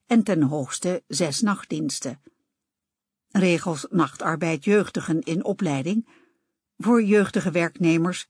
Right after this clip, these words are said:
die een opleiding volgen tot brood- en banketbakker, tot broodbakker of tot leidinggevende, mogen onderstaande regels voor nachtarbeid worden toegepast, voor zover dit noodzakelijk is in het kader van hun opleiding.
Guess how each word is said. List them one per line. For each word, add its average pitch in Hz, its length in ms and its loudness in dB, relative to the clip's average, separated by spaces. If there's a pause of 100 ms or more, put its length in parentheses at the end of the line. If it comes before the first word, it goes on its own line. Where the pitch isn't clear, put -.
die 226 160 2
een 160 140 0
opleiding 160 540 -2
volgen 185 340 -4
tot 160 200 -4
brood- 208 300 0
en 160 100 -2
banketbakker, 147 880 -6 (300)
tot 175 240 0
broodbakker 220 1000 0
of 247 200 2
tot 220 220 -2
leidinggevende, 160 920 0 (320)
mogen 254 480 4
onderstaande 143 580 0
regels 160 440 -4
voor 127 160 -6
nachtarbeid 147 680 -2
worden 147 280 -10
toegepast, 143 720 -6 (380)
voor 226 240 2
zover 165 400 0
dit 196 180 -2
noodzakelijk 226 680 0
is 165 280 -2 (240)
in 262 140 6
het 185 140 2
kader 147 400 -2
van 151 240 -6
hun 233 240 2
opleiding. 147 680 -4